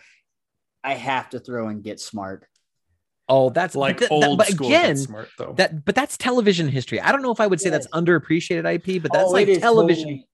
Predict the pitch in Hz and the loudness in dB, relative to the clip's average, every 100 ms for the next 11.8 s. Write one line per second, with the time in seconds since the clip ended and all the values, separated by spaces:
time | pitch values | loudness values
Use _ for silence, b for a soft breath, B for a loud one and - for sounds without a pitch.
0 | - 139 139 131 123 117 - 131 120 131 | -10 -6 -4 -2 -4 -6 -10 -10 -8 -6
1 | 117 120 131 139 131 123 135 139 127 - | -6 -4 -4 -2 -4 -4 -6 -10 -14 -8
2 | 135 117 107 117 113 123 123 123 131 120 | -4 -4 -4 -8 -8 -10 -10 -10 -12 -12
3 | - 127 120 117 117 113 107 101 - _ | -12 -10 -10 -6 -4 -2 -4 -8 -14 _
4 | b b b b b b b b - 131 | b b b b b b b b -8 -4
5 | 117 110 107 - B B B 113 113 110 | -4 -4 -8 -18 B B B -12 -8 -8
6 | 107 110 _ _ 139 147 156 - 170 156 | -10 _ _ _ -8 -4 -4 -2 -2 -2
7 | 143 151 208 208 160 - 131 107 - - | -2 -2 0 0 -2 -2 -2 -2 -8 -20
8 | _ _ _ _ - 185 160 151 147 160 | _ _ _ _ -4 -2 0 4 8 8
9 | 165 143 139 - 120 110 226 - 185 175 | 8 4 0 -2 -4 -6 -6 -6 -4 -4
10 | 160 131 107 131 147 180 226 208 175 170 | -4 -6 -8 -8 -4 -4 -4 -6 -4 -4
11 | 151 135 - 135 123 117 110 - | -6 -10 -10 -10 -8 -8 -10 -12